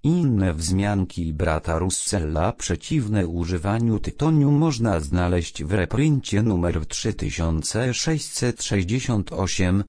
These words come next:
repryncie numer cztery tysiące trzysta trzydzieści siedem i repryncie numer cztery tysiące trzysta trzydzieści osiem.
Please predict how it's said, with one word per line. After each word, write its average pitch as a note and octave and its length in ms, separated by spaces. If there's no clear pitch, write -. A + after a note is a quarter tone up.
repryncie F#2 720
numer E2+ 460
cztery B2 420
tysiące D#2+ 680
trzysta - 540
trzydzieści F#2+ 760
siedem C3 600
i A2 180
repryncie F2+ 680
numer E2+ 460
cztery B2 400
tysiące E2 720
trzysta - 560
trzydzieści G2+ 680
osiem. C2+ 540